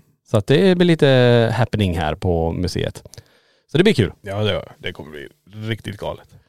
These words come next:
Speaker 1: Eh, och då är vi öppet mellan, eh, nio till sexton trettio.
Speaker 2: Mm.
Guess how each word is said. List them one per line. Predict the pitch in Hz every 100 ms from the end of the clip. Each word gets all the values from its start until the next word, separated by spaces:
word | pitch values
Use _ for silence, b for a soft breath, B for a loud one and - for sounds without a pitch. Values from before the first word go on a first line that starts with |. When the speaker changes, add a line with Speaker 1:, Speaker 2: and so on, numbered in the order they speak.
| _
Speaker 1:
Eh, | 107 110
och | 110 123
då | 143
är | 120
vi | 110
öppet | - 113
mellan, | 107 90 87 85
eh, | 80 76 76 78
nio | 76 110 113 120 82 85 92 95 - _ -
till | 87 80 78 78 _
sexton | - - - - 82 80
trettio. | - - - _ _ _ 135 - _ -
Speaker 2:
Mm. | 110 107 156